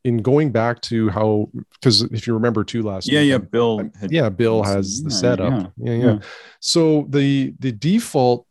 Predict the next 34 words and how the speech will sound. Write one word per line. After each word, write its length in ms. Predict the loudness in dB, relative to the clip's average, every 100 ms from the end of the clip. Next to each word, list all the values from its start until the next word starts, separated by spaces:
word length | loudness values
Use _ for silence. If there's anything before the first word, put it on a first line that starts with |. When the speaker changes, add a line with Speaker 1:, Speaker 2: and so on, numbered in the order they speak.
| _ -14 -6
Speaker 1:
uh, 600 | -2 2 2 0 -2 -4 -6 -4
two 220 | 2 4
inch 200 | 4 0
Takahashi 640 | -4 -4 -2 -2 -2 -2
visual 400 | 0 0 2 -2
back 460 | 0 -2 0 -4 -8
is, 160 | -6 0
like, 240 | 2 2 2
an 120 | 2
inch 180 | 2 2
and 120 | 0
an 100 | 0
eighth 360 | -2 -4 -16 -18 -14 4
long, 460 | 6 8 6 -2 -14 -20 -20 -20 -4
um, 760 | 2 4 4 2 0 -4 -8 -2
which 180 | 2 4
is 220 | 4 2 _ _ _ -2
actually 300 | 0 0 -2
quite 240 | 0 0 2
long. 300 | -2 -4 -14 -6
And 560 | 0 2 2 2 0 0
I 100 | -2
can 160 | -2 -2
get 140 | 0
a 20 |
couple 300 | 0 -2 -2
Beta 280 | 0 0 2
adapters, 720 | 2 2 0 -2 2 0 0
which 140 | -6 -8
shrinks 480 | -8 -2 -2 0
that 220 | 2 2 2
down 320 | 0 2 2
to, 140 | 0
like, 480 | 2 2 0 -2 -16